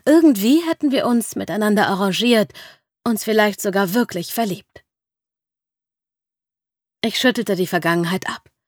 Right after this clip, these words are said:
Paul war nicht hier. Oliver schon.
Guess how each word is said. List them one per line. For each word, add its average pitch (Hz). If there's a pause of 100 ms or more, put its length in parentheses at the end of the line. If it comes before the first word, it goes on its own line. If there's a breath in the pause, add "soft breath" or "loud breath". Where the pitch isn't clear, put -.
(680)
Paul 226
war 170
nicht 170
hier. - (760)
Oliver 196
schon. 208